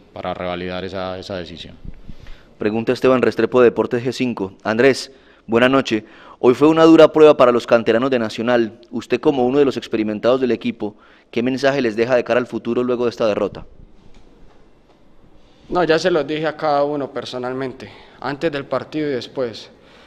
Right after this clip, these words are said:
Speaker 3: Queríamos que fuera un debut soñado para ellos, quería que fuera con una victoria, los jugadores de ataque quisieran un gol, pero esto es fútbol, esta es la vida.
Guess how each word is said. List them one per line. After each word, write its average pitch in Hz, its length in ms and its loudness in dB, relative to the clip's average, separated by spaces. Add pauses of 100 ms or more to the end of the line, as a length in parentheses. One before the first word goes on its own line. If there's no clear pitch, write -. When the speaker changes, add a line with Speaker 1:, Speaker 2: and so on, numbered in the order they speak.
(640)
Speaker 3:
Queríamos 156 540 0
que 135 480 -4
fuera 143 220 -2
un 147 100 -4
debut 151 260 -2
soñado 156 460 -2
para 135 320 0
ellos, 147 200 -6
quería 127 340 -4
que 147 100 -8
fuera 135 280 -4
con 139 120 -4
una 131 200 -2
victoria, 139 540 -4 (280)
los 127 160 -4
jugadores 127 380 -2
de 135 80 -2
ataque 127 760 -6 (100)
quisieran 131 420 -4
un 139 120 -4
gol, 147 260 -4 (920)
pero 131 180 -2
esto 131 180 -2
es 156 100 0
fútbol, 127 340 -2
esta 117 220 -4
es 143 60 0
la 143 120 0
vida. 127 300 -2